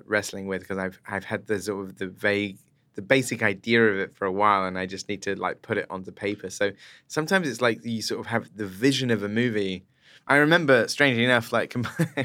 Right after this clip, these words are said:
it's funny enough, I was complaining to Adam Siegel, who was the direct-, uh, the producer of Scott Pilgrim and Drive, and I was talking to him about writing Baby Driver. One of the toughest things about writing Baby Driver is writing the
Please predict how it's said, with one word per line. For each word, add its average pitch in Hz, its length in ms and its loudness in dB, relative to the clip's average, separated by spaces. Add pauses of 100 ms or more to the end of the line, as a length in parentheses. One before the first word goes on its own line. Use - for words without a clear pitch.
(560)
it's 117 240 -8
funny 117 260 4
enough, 107 180 0
I - 20 0
was 107 200 -6
complaining 113 400 4
to 101 300 2 (120)
Adam 101 240 2
Siegel, 98 260 -2
who 92 60 -2
was 92 100 -4
the 101 120 -4
direct-, 92 360 -2
uh, 101 120 -2 (260)
the 107 100 -4
producer 110 440 -2
of 95 340 -6 (220)
Scott - 260 -4
Pilgrim 98 200 0
and 98 200 -2
Drive, 95 500 2
and 104 80 -6
I 101 60 2
was 101 80 -2
talking 110 180 -4
to 101 60 -4
him 98 80 -4
about 87 260 -2
writing 107 380 2
Baby 92 240 -4
Driver. 95 500 2 (400)
One 139 120 -8
of 151 60 -4
the 143 80 -2
toughest 170 340 -2
things 156 180 2
about 113 200 2
writing 113 260 0
Baby 107 160 0
Driver 117 180 2
is 98 120 -6
writing 117 480 0
the 104 160 -6